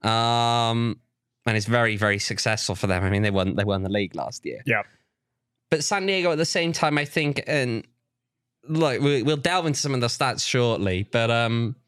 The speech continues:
Speaker 1: as a team, they're a team that do like to invite some pressure. It's just that they hold quite strong against that pressure
Speaker 2: Mm-hmm.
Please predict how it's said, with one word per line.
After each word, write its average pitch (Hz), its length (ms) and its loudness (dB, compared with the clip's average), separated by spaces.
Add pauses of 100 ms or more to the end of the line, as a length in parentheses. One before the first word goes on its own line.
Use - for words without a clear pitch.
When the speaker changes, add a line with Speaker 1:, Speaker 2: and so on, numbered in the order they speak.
(580)
Speaker 1:
as 156 140 2
a 165 60 0
team, 185 260 0
they're 180 120 2
a 175 40 0
team 160 220 0
that 139 180 -2
do 156 140 2
like 151 200 2
to 156 120 -2
invite 135 420 0
some 156 500 0
pressure. 123 680 0 (480)
It's 151 180 -2
just - 280 -2
that 151 100 -6
they 151 100 0
hold 160 320 0
quite 151 260 0
strong 120 680 0 (120)
against 104 440 0
that 90 220 -2
pressure 104 520 -2 (180)
Speaker 2:
Mm-hmm. 123 300 -2